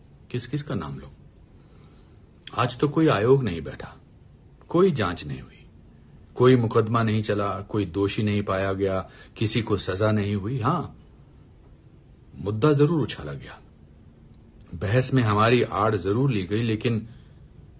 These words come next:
जिहादियों के लिए आधी रात को खुलने वाली अदालतों ने हमें सुनने से भी मना कर दिया। कश्मीर फाइल्स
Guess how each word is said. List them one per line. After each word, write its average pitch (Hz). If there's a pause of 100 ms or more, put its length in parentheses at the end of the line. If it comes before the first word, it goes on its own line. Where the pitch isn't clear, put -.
(160)
जिहादियों 107
के 147
लिए 110
आधी 107
रात 98
को 113
खुलने 101
वाली 98
अदालतों 92
ने 90 (1000)
हमें 123
सुनने 123
से 156
भी 160
मना 95
कर -
दिया। - (2750)
कश्मीर 143
फाइल्स 147